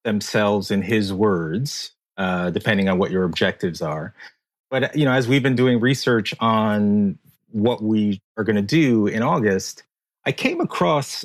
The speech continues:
some words that Martin Luther King said in nineteen sixty-two, and it was on the centennial of the Emancipation Proclamation.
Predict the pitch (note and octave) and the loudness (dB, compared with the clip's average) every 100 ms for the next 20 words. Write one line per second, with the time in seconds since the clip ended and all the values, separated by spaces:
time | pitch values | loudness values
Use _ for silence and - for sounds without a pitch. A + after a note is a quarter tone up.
0 | - - C3 A#2+ B2 C3 B2 - A2+ A#2+ | -12 -6 -2 2 2 2 0 0 -2 0
1 | C#3 E3+ D3 B2+ A2+ F#3+ C4 - F2 D2+ | -2 0 0 -2 -2 0 0 -2 -4 -4
2 | D#2+ A2 - _ _ _ _ - A#2+ A#2+ | -6 -10 -14 _ _ _ _ -2 2 4
3 | C3 B2+ C3 A#2 B2+ - G#2+ G#2 - A2 | 2 2 0 0 -2 -2 -4 -2 0 0
4 | C#2+ C2 - _ _ _ _ _ A2 A2 | 0 -8 -16 _ _ _ _ _ 0 2
5 | A#2 A#2+ A#2+ - B2+ A#2+ - D3+ D#3+ D#3+ | 2 0 0 0 0 0 -2 0 2 2
6 | D3+ C3+ - A#2 A#2 A2+ G#2 G2+ G#2+ G2+ | 2 0 0 0 2 2 0 0 2 4
7 | G#2+ A2+ B2 - A#2+ A2+ A2+ - G#2 F#2+ | 4 2 0 -4 -2 0 2 2 0 0
8 | - F#2 F#2+ - F2 E2+ - - - | 0 -2 -2 -2 0 0 -2 -6 -8